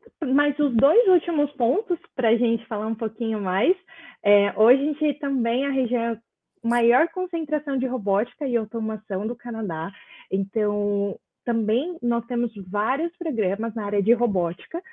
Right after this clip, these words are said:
desde pra quem tá iniciando nessa área e pra quem tá, já tem alguma experiência e quer dar segmento, temos diversas empresas dentro desse setor, e a maior fabricação de alimentos em Ontário, ali na nossa região de Guelph.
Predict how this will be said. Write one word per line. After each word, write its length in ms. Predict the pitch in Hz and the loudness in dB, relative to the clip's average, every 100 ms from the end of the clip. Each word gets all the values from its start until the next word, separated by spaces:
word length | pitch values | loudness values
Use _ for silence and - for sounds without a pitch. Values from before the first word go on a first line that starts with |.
| - - | -20 0
desde 220 | 277 370 | 2 2
pra 120 | - | -2
quem 220 | 392 349 339 | -2 -2 0
tá 140 | 311 | 0
iniciando 680 | 294 285 - 233 247 359 339 | 0 -2 -2 -2 -2 -4 -4
nessa 300 | 269 - 196 | -6 -6 -6
área 360 | 185 208 285 | -4 -2 0
e 60 | 240 | -2
pra 180 | - 214 | -4 -8
quem 220 | - 220 | -6 -6
tá, 340 | 220 202 196 196 - | -4 -4 -4 -6 -8
já 200 | 208 202 | -4 -6
tem 220 | - 240 | -4 -4
alguma 280 | 302 277 240 | -4 -2 0
experiência 680 | 226 - 214 185 170 196 202 | -2 -4 -6 -4 -4 -4 -4
e 40 | |
quer 220 | 190 196 202 | -4 -2 -2
dar 160 | 240 | -2
segmento, 640 | 240 214 202 175 170 180 175 - | -2 -2 -2 -2 -4 -6 -10 -12
temos 260 | 190 190 190 | -6 -2 -2
diversas 540 | 185 180 196 269 277 | 0 0 0 -2 -4
empresas 480 | 247 196 185 175 165 | -4 -2 -2 -2 -4
dentro 460 | 165 175 233 233 | -4 -2 -4 -2
desse 240 | 185 175 - | 0 -2 -2
setor, 400 | 226 - 233 330 _ - - - - - | -6 0 0 0 _ -20 -20 -20 -12 4
e 140 | 381 | 4
a 40 | 381 | 6
maior 300 | 349 294 302 | 4 4 2
fabricação 880 | 311 285 311 302 285 - - 302 339 | 2 0 0 -2 -4 -6 -6 -4 0
de 80 | 320 | 0
alimentos 640 | 311 277 240 285 294 262 | 0 0 0 0 -2 -2
em 120 | 285 294 | -2 -2
Ontário, 520 | 302 - 220 220 240 - | -4 -4 -2 0 0 -2
ali 240 | 247 247 | -4 -2
na 140 | 240 | -2
nossa 240 | 247 240 233 | -2 -2 -4
região 420 | 226 247 233 254 | -2 0 0 0
de 120 | 254 | 0
Guelph. 320 | 294 185 180 | 2 2 2